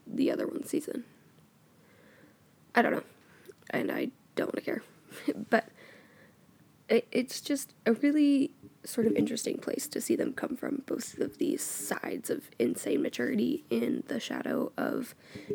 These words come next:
twenty-three and twenty-two-year-old children. And also Kelsey. Speaking of which, there's a knock upon the door,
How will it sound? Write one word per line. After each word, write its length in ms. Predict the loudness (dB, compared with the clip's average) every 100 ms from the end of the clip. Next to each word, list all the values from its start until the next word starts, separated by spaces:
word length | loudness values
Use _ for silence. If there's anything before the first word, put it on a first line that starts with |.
| -6 -4
twenty-three 840 | 2 4 4 2 4 6 4 2
and 240 | 2 0 0
twenty-two-year-old 680 | 0 0 4 6 8 6 4 0
children. 480 | 4 4 4 -2 -6 -6 -2 -2 -2 -16 -20 -20 _ 0
And 220 | 4 6
also 320 | 4 2 2 2
Kelsey. 480 | 0 -4 -4 -4 -6 -12 -20 -20 -20 -20 -20 _ -6 -6 -6 -10 -8
Speaking 520 | 0 4 8 8 8
of 180 | 2 2
which, 360 | 0 0 -2 -2 2
there's 240 | 2 4
a 40 |
knock 260 | 4 4 0
upon 260 | 0 2 2
the 80 |
door, 400 | 0 0 -2 -4